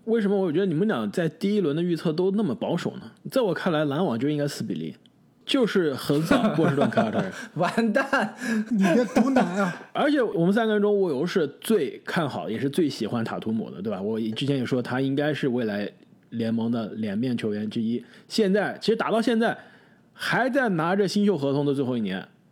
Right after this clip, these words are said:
Speaker 1: 对吧？已经是职业生涯三次打了东决了，马上今年又是连续第五年打季后赛了。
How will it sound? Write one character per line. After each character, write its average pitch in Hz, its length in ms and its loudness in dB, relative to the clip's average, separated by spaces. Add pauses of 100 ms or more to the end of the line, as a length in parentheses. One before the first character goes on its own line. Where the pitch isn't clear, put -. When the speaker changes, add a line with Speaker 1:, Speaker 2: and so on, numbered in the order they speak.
Speaker 1:
对 143 80 0
吧？ 127 120 0
已 147 240 2
经 262 260 2
是 208 240 0
职 147 220 -2
业 214 160 4
生 202 120 0
涯 156 240 0
三 208 440 0
次 196 420 0 (640)
打 123 160 0
了 131 120 2
东 170 200 0
决 127 180 0
了， 131 140 0
马 110 200 -2
上 160 240 0 (400)
今 180 200 0
年 160 320 0
又 165 120 2
是 139 200 0
连 123 260 0
续 160 140 2
第 160 160 0
五 107 240 0
年 117 340 0 (260)
打 107 200 -6
季 120 120 -2
后 151 140 2
赛 143 220 -2
了。 - 100 -10